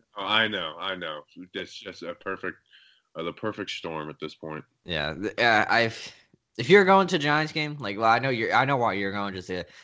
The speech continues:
Speaker 2: so you can go to New York. I, I, that, that's cool. But if you're going to a Giants game, like, if you live in New York and, like, you're just going there because, like, you want, I,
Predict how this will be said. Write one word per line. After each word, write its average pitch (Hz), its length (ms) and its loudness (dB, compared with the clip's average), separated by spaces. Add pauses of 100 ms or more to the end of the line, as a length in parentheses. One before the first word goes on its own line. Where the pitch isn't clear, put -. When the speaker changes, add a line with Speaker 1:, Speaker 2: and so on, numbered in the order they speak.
Speaker 2:
so - 120 -6
you 95 80 0
can 87 300 -8
go 104 200 2
to 95 140 -6
New 92 80 -6
York. 92 280 -2
I, 90 260 4
I, 80 40 -6
that, 101 200 -2
that's 95 180 -2
cool. 110 360 -6 (280)
But 113 100 -2
if 107 60 -4
you're 165 160 4
going 151 180 6
to 135 100 -2
a 120 40 2
Giants 107 320 0
game, 123 320 -4
like, 90 140 -4
if 92 100 -4
you 113 120 0
live 107 160 0
in 107 60 -2
New 104 60 0
York 101 380 -2 (500)
and, 104 120 0
like, 92 160 -2
you're 98 120 0
just 92 120 -6
going 95 220 0
there 98 140 0
because, 90 260 -4
like, 87 140 -2
you 87 80 -4
want, 90 280 -2
I, 90 240 -4